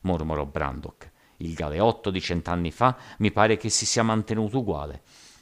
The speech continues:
La scienza tutto ha perfezionato, fuorché la razza, e l'uomo malvagio è rimasto malvagio.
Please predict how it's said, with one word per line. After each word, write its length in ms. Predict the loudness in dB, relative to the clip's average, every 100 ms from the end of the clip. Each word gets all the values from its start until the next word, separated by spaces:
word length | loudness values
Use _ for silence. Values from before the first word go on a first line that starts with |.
| -2
La 160 | 0
scienza 480 | 2 2 0 0 -2
tutto 320 | -2 -6 -4
ha 40 | -4
perfezionato, 840 | -6 -8 -10 -8 -4 -4 -6 -8
fuorché 340 | -6 -6 -4
la 140 | 0 2
razza, 440 | 4 2 -4 -8 -10 -12
e 80 | -6
l'uomo 320 | 0 2 2
malvagio 540 | 2 -2 4 4 4 2
è 40 |
rimasto 440 | -2 -2 -2 -2 -4
malvagio. 560 | -4 -6 -8 -10 -14